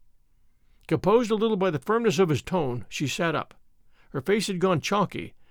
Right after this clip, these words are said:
and her hair had partly fallen over her eyes. "Now listen to every word," he said rapidly. "Those Injuns is going to rush us in a minute. Perhaps I can break them,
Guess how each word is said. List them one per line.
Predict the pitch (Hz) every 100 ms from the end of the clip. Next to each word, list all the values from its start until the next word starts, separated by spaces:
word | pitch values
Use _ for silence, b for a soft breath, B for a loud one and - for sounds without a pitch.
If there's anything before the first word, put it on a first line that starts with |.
| -
and | 156
her | 143
hair | 175 202
had | 135
partly | - 226 160
fallen | 180 175 165
over | 165 143
her | 139 147
eyes. | 170 143 - - - _ _ _ _ _ - - _ _ _ -
"Now | 113
listen | 180 -
to | 214
every | 220 220
word," | 202 196 117 - - - - - _ - -
he | 151
said | - 139 123
rapidly. | - - - - 123 - - - - -
"Those | 214 196
Injuns | 254 214 185
is | 185
going | 185 214
to | 175
rush | 190 214 -
us | 139
in | 156
a | 139
minute. | 160 117 - - _ - - - -
Perhaps | 127 147 214
I | 208
can | 190
break | 151 196
them, | - -